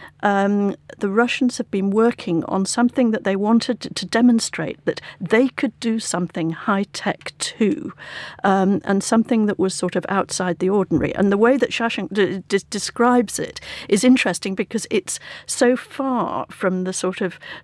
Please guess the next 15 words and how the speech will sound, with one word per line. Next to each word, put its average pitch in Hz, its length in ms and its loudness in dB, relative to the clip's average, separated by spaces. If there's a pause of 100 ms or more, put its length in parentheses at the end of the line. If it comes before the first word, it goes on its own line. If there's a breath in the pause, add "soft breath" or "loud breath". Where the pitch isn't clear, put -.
(120)
clumsiness, 208 800 2
heavyweight, 185 960 0
and 190 320 0
generally 185 560 2
sort 180 240 -2
of, 180 300 -4
um, 180 380 2 (580 loud breath)
non-, 202 920 4 (100)
unnimble 220 920 6
sort 185 300 -2
of 175 80 -10
thing 180 320 -2
that 175 140 -4
Russia 190 440 -2
is, 175 260 -2